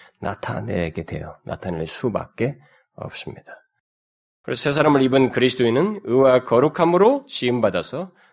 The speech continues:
그야말로 의롭게 된 사람으로서 동시에 의와 거룩함으로 또는 의와 거룩함 안에서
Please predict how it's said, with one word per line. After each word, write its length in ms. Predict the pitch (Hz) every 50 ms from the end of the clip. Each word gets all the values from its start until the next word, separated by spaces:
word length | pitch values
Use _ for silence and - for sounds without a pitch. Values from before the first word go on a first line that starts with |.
| _
그야말로 540 | _ - 113 113 120 123 123 123 131 127 123 -
의롭게 440 | 139 147 175 190 190 - - 196
된 180 | 180 190 190 185
사람으로서 760 | 180 - - 139 147 143 139 117 104 - - 165 190 233 - _ _ _ _ _ _
동시에 580 | - 104 110 110 - - 120 113 113 113 113 - - _ _ _ _
의와 760 | - 120 117 135 143 147 151 151 156 160 165 170 170 175 175 - _
거룩함으로 760 | - - 104 107 117 113 - - 80 80 80 73 - - - _ _ _ _ _ _ _ _ _ _
또는 340 | - 113 135 170 220 220 - _ _ _ _ _ _ _ _
의와 680 | - 110 117 127 139 139 139 156 175 190 202 196 -
거룩함 640 | - - - 107 120 127 123 - - 135 131 135 - -
안에서 640 | - 95 90 95 107 110 110 - - 147 175 208 -